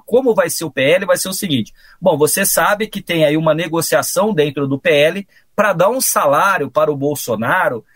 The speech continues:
que ele se torne, né, pelo menos com o capital político que terminou mesmo derrotado, a grande liderança da direita no Brasil, é, que verbalizaria ali um discurso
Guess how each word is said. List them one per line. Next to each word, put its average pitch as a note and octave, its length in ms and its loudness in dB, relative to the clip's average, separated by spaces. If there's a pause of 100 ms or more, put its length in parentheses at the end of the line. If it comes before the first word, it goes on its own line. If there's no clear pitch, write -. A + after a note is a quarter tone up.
(260)
que E3 140 -6
ele F#3+ 180 -2
se G#3 220 -2
torne, F#3 560 0 (160)
né, D3 140 0
pelo E3 260 0
menos G3 300 -4
com F3 160 -4
o D#3 60 -6
capital E3+ 460 -2
político D#3+ 520 -4
que D3 120 -4
terminou D3 480 0
mesmo D3 320 0
derrotado, C3+ 720 -2 (260)
a D#3 100 0
grande G3+ 340 0
liderança G3+ 640 0
da G3+ 80 0
direita E3+ 480 -2
no F3 100 -6
Brasil, F3+ 580 -2 (360)
é, D#3+ 340 2
que F3 180 -6
verbalizaria E3 920 0
ali D#3 140 -2
um F#3+ 100 -2
discurso G3+ 760 -2